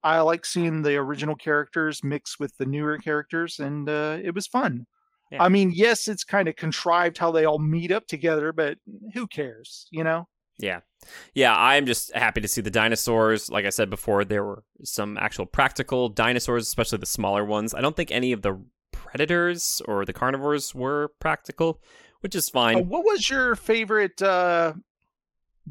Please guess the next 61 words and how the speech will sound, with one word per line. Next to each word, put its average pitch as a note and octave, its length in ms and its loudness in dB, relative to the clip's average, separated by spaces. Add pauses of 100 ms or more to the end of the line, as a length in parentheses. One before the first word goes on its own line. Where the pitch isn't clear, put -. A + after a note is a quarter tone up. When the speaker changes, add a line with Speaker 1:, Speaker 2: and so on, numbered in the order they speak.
Speaker 1:
dino E3 380 0
scene C#3+ 460 -6
in B2+ 120 -10
the B2 40 -10
movie? A#2+ 460 -14 (1300)
Speaker 2:
Ooh, G#2 240 -4
it's - 160 -6
a C#3+ 60 -6
toss-up. G#2+ 480 0
I A#2 80 2
like C#3+ 180 4
the D#3 100 -2
Atrociraptors A#2+ 720 0
a G#2 60 -6
lot. G#2 280 4 (260)
It A#2 100 -6
might B2+ 240 2
be G3+ 80 -2
the B2 140 -2
Dimetrodons G#2 680 -2
because G#2+ 260 -2
I G#2 120 4
knew G2+ 320 2
what A#2 180 2
those G2+ 240 2
were. G#2+ 380 2
So C3+ 160 0
when A2+ 60 2
they G2+ 100 2
popped A2+ 280 2
up, A#2 140 0
I - 20 0
was A2 80 -4
like, A#2+ 160 -6
"Oh F#3 140 0
my F3+ 140 2
gosh." F3+ 360 4
'Cause A2+ 140 -4
at A2+ 100 0
first B2+ 220 2
I - 20 -2
was G#2+ 60 -4
like, A2 80 0
"Is A#2+ 80 -6
this F3+ 160 -2
Spinosaurus?" D3+ 720 2
And A#2 80 -2
they're A2 80 2
like, G#2 160 0
"Nope, B2+ 220 2
it's B2 120 -8
Dimetrodons." G#2 680 -4
And A#2 100 0
I A2+ 60 4
thought B2+ 220 2
that A#2 100 2
was G#2+ 100 0
so A2 100 -2
creepy A2 360 -4
and G2 80 -8
claustrophobic. G2 800 -2